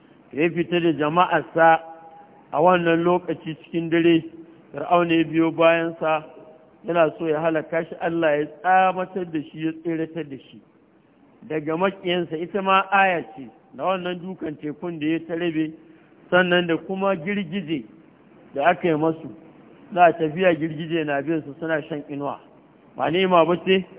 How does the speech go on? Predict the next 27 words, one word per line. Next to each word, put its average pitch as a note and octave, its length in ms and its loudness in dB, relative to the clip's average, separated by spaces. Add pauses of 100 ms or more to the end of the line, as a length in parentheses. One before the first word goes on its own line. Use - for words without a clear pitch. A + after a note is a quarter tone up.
(480)
Sannan F#3 380 4
da E3 160 0
saukan F#3 360 -2
masu F3+ 260 -4
da D#3 160 0
almannu E3 460 -2
wa D3+ 220 -2
salwa, D3 400 -2 (720)
mannu F3 400 2
darɓa, E3 560 2 (640)
a A#2+ 100 -10
ba F3+ 180 2 (100)
ce E3 120 -4
kamar E3+ 400 -4
zuma F3+ 280 0
ga C#3+ 180 -2
ta D#3+ 160 -8
nan E3 180 -2
mai C#3+ 180 -4
zaƙi E3 420 -4
za E3+ 240 0
su C#3+ 120 -20
sha D3 140 -4
kawai, D#3 300 -2 (200)
za E3 140 -2
ta D3 180 -16
sauko. C3+ 360 -12